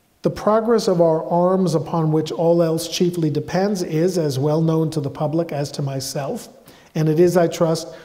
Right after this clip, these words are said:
reasonably satisfactory and encouraging to all. With high hope for the future, no prediction to it is ventured." No details,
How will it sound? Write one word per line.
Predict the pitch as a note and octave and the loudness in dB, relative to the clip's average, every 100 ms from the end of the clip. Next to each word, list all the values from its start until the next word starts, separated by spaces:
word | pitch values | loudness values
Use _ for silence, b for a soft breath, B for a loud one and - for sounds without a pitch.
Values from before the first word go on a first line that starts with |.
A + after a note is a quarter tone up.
| B - | B -4
reasonably | D#3 G#3+ B3+ A#3 A#3+ G3+ G#3+ | 2 4 4 4 2 4 2
satisfactory | G3+ G3 F3 F3 - F3+ E3+ - D#3+ D#3+ D#3 D#3 - | 2 2 2 0 0 0 0 -2 0 0 -2 -6 -4
and | E3+ | -2
encouraging | D#3+ D#3 F3 E3 D3 D3+ D3 | -2 0 2 2 0 -2 -4
to | D#3+ C#3+ | -4 -4
all. | C3+ B2 G#2 - - B B B B B | -4 -6 -8 -14 -20 B B B B B
With | D3 | -2
high | C3+ D3+ F3 | 0 2 4
hope | E3+ F3+ F3+ | 4 2 0
for | - | -4
the | D#3+ | -4
future, | D3+ E3 D3 - C#3 C3 - - _ _ _ _ _ b b b b b _ _ | 0 0 0 0 -4 -4 -12 -20 _ _ _ _ _ b b b b b _ _
no | - E3 F#3 | 0 4 4
prediction | F#3 F3+ E3+ F3 - C#3 C3 | 4 2 2 -2 -4 -6 -4
to | - C3+ | -2 -2
it | C3+ - - - _ _ | -2 -8 -16 -20 _ _
is | D3+ C3+ | -4 -2
ventured." | D3 D3 A#2+ - - - _ _ _ _ _ _ _ _ _ _ | 0 -2 -4 -12 -20 -20 _ _ _ _ _ _ _ _ _ _
No | E3 A3+ | 0 0
details, | G#3 A3+ - B2 G#2+ - | -2 -4 -6 -10 -12 -20